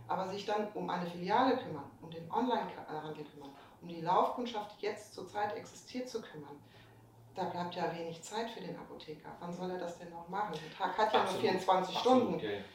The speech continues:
Speaker 1: Äh, irgendwann muss man essen und schlafen. Und man hat, so viel ich weiß, auch noch eine Familie in der Regel. Und da bleibt ja kaum noch Zeit,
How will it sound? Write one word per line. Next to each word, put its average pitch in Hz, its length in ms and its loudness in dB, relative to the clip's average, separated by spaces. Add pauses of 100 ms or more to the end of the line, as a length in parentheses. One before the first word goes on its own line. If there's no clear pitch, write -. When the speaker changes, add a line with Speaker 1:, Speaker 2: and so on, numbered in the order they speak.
(200)
Speaker 1:
Äh, 180 440 6
irgendwann 190 320 4
muss 185 140 0
man 202 120 0
essen - 300 0
und 208 80 -6
schlafen. 233 580 6
Und - 320 -12
man 190 180 -2
hat, 233 200 0
so - 160 -12
viel 214 180 -10
ich 202 100 -10
weiß, - 280 2
auch - 120 -4
noch 180 120 -4
eine 180 100 -6
Familie 240 640 2 (400)
in 240 160 2
der 214 180 6
Regel. 277 460 4 (500)
Und 208 340 0 (280)
da - 80 -6
bleibt - 380 -8
ja 185 80 -4
kaum 190 280 -6
noch 208 160 -6
Zeit, 220 360 -2